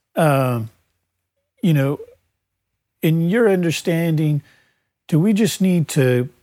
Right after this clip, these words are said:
fix and correct the things we have and winterize them, or do we need to start making even more turbines and, you know, really, you know, redo the infrastructure?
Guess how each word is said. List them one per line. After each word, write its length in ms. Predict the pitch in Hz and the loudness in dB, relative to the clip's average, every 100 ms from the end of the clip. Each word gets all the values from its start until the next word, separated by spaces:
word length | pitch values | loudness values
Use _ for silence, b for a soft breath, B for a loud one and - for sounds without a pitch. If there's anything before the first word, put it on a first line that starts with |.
| _ | _
fix 400 | - 208 208 - | 0 0 0 -4
and 100 | 180 | -4
correct 440 | 147 156 160 156 - | -4 0 0 -2 -6
the 80 | 139 | -6
things 360 | - 156 131 | -2 0 0
we 160 | 123 113 | -4 -6
have 720 | 113 104 196 208 220 220 - _ _ _ _ _ | -4 -2 0 0 -2 -6 -16 _ _ _ _ _
and 260 | 147 143 143 | -4 0 0
winterize 640 | 165 165 165 156 156 139 | 2 2 2 2 -2 -2
them, 300 | 160 160 165 - | -2 -2 -4 -4
or 100 | 135 | -2
do 200 | 120 147 | 0 2
we 360 | 165 165 151 - - _ _ _ _ | 2 0 -2 -6 -18 _ _ _ _
need 280 | 220 143 139 | -2 0 0
to 80 | 127 | -4
start 500 | - 151 131 127 143 _ | -4 -2 0 -2 -4 _
making 400 | 156 143 139 143 | -2 -2 -2 -4
even 340 | 135 127 123 127 | -4 -4 -2 0
more 600 | 156 160 147 131 120 123 | 0 0 0 -2 -6 -10
turbines 840 | - 143 139 127 127 123 123 117 - _ _ _ _ _ _ | -4 -2 -2 -2 -6 -6 -8 -10 -16 _ _ _ _ _ _
and, 560 | 131 120 120 117 123 151 _ _ _ _ | -4 -4 -4 -4 -8 -12 _ _ _ _
you 80 | 139 | -8
know, 180 | 117 117 | -6 -4
really, 800 | 135 156 165 147 131 123 120 - _ _ _ _ | 0 0 2 0 -2 -4 -6 -12 _ _ _ _
you 100 | 139 | -12
know, 80 | 117 | -8
redo 540 | 120 160 147 117 151 139 | -2 0 0 0 0 0
the 200 | 120 117 | -2 -6
infrastructure? 760 | 117 120 - 123 - - 147 | -8 -10 -8 -10 -8 -12 -14